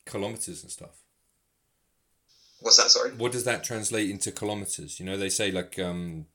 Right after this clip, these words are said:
Speaker 1: Port du Soleil, for example, six hundred and fifty kilometers of piste or miles of piste or
Speaker 2: Ah,
Speaker 1: whatever.
Speaker 2: okay.
Speaker 1: Does
Speaker 2: Yeah,
Speaker 1: it
Speaker 2: they don't, they don't, they don't use that measurement over
Speaker 1: <laughs>
Speaker 2: here. They just do it by skiable acres.
Speaker 1: Okay.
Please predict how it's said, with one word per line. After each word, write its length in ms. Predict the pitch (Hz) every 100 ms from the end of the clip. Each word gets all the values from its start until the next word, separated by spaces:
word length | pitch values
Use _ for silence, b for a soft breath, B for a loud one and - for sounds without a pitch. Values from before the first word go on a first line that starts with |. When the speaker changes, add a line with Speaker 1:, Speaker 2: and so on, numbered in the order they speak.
| _
Speaker 1:
Port 180 | 117 98
du 60 | 90
Soleil, 240 | 101 92
for 80 | 90
example, 400 | 78 90 80 82
six 240 | - 78
hundred 260 | - 92 90
and 280 | 85 82 - b b b b b _ _ _ -
fifty 500 | 101 90 - 85 80
kilometers 640 | - 87 87 82 85 78
of 180 | 78 -
piste 420 | - 76 - -
or 100 | 82
miles 440 | 78 82 78 78
of 100 | 80
piste 300 | - 82 - 85
or 20 |
Speaker 2:
Ah, 300 | 85 87 85
Speaker 1:
whatever. 240 | 85 110 -
Speaker 2:
okay. 160 | 71 - B B
Speaker 1:
Does 140 | - 98
Speaker 2:
Yeah, 120 | 104
Speaker 1:
it 60 | 117
Speaker 2:
they 60 |
don't, 260 | 113 117 113
they 80 | -
don't, 200 | - - _ -
they 60 |
don't 180 | 117 120
use 200 | 98 95
that 200 | 92 80
measurement 480 | 80 80 95 98 95 -
over 220 | 92 92 101
Speaker 1:
<laughs> 60 | -
Speaker 2:
here. 160 | 95
They 100 | 92
just 220 | 92 92
do 100 | 87
it 160 | 87 -
by 140 | 80
skiable 520 | 78 - 87 87 73 76
acres. 460 | - 95 - -
Speaker 1:
Okay. 480 | 117 147 - 110 113